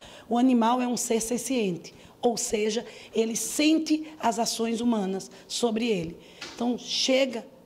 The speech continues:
de maus tratos a animais. É crime e será responsabilizado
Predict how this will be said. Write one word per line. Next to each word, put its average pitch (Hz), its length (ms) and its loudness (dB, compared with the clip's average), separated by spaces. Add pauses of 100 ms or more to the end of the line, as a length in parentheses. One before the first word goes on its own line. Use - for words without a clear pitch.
de 208 120 -4
maus 208 200 -2
tratos 196 380 -4
a 208 60 -4
animais. 190 500 -6 (400)
É 233 120 2
crime 226 580 2 (240)
e 196 80 -6
será 240 340 2
responsabilizado 208 920 -2